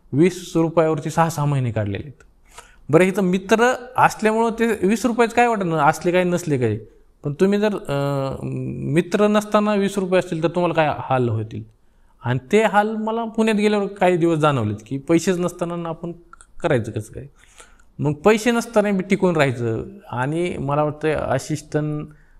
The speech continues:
दिग्दर्शक करण्यासाठी काही काही ठिकाणी तर मी चार चार महिने कामं केलेली आहेत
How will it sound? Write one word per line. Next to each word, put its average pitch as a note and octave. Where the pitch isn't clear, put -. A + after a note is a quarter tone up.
दिग्दर्शक C3
करण्यासाठी C3+
काही D3+
काही D#3
ठिकाणी C#3+
तर C#3+
मी C#3+
चार D3
चार C#3+
महिने C#3
कामं B2
केलेली G#2+
आहेत G2